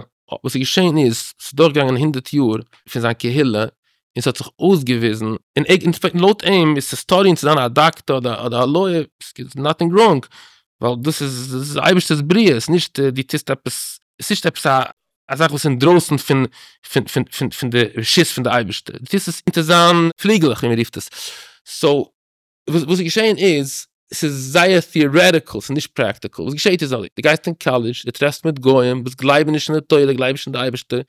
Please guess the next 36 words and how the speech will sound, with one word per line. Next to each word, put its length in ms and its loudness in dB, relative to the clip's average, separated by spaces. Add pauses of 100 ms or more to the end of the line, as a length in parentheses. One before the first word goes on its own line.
(340)
זיי 160 -4
האבן 160 2
נישט 180 -2
די, 720 0
<laughs> 260 -8
ווי 120 -2
זאגט, 160 -8
די 180 -2
עדות 520 2
מיט 120 0
די 60 -4
חוקים, 380 -2
וואס 120 0
זאל, 80 4
וואס 160 2
מען 260 0
האלט 220 2
אין 80 2
די 60 4
מענטשן 340 2
דער 220 4
רחמים. 280 2 (720)
סאו, 300 2
וואס 140 2
ער 120 0
געזאגט 300 -4
האט 80 -4
געווען, 300 2 (680)
ווי 180 -4
זאגט 220 -8
מען, 120 -4
אז 200 -4
א, 40 -2
אז 180 -4
א 80 2
דרים. 640 0